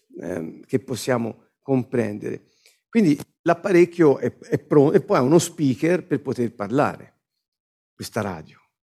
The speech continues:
Io parlo delle radio, <laughs> quelle, eh, F M, A M, insomma le vecchie radio.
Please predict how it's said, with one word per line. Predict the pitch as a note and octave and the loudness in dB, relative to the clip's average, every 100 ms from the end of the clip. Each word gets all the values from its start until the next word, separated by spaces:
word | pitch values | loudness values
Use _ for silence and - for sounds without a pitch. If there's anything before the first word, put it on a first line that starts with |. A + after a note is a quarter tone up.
| _ | _
Io | C3 | -8
parlo | B2 B2 B2 | -2 -2 -2
delle | A#2 A#2 | -2 0
radio, | A#2 A2 G#2 G#2+ F#2+ - | 0 -2 -4 -10 -12 -16
<laughs> | _ _ - | _ _ -12
quelle, | A#2+ A2 G#2+ F#2 _ _ _ - | -10 -8 -8 -10 _ _ _ -20
eh, | - - - A#1+ - - - _ _ _ _ _ _ _ _ _ _ _ _ _ _ _ _ _ - | -16 -14 -16 -16 -18 -20 -20 _ _ _ _ _ _ _ _ _ _ _ _ _ _ _ _ _ -12
F | G#2 - | -10 0
M, | A#2 C#3 A#2 A#2 G#2+ - | 2 2 0 -4 -8 -10
A | G#2 A2+ B2+ | -8 -4 -2
M, | A#2+ A2+ | -4 -8
insomma | G2+ - A#2+ G#2+ | -10 -12 -10 -8
le | A2 | -6
vecchie | A#2+ A#2 - | -6 -6 -8
radio. | G#2+ G2 G2+ G2+ | -8 -6 -8 -12